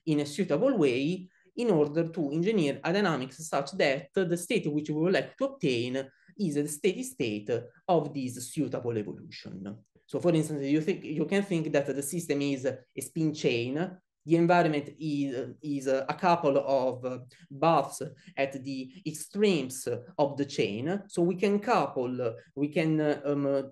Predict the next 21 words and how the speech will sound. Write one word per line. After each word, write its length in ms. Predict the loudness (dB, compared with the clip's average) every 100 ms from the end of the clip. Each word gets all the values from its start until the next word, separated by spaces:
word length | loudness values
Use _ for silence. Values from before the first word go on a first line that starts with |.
| _
tune 340 | -2 2 2 0
in 180 | -2 -4
a 60 |
suitable 400 | -2 0 2 4
way 500 | 4 6 6 2 -4 2
the, 460 | 4 6 4 4
um, 200 | 0 -8
coupling 380 | -2 -2 0 -6
of 300 | -2 -2 -2 -8 -10 0
our 320 | 4 6 4
system 840 | 0 -4 -8 -8 -8 -8 -6 -8 -10 -16 -16 0
with, 360 | 2 2 2
uh, 140 | -4 -4 -6
the 100 | -6
two 140 | -4 0
baths 400 | 2 2 0 -6 -2
in 100 | 0
order 340 | 0 0 0
to 280 | -2 0 0
obtain, 460 | 0 0 0 0 -2
uh, 140 | -6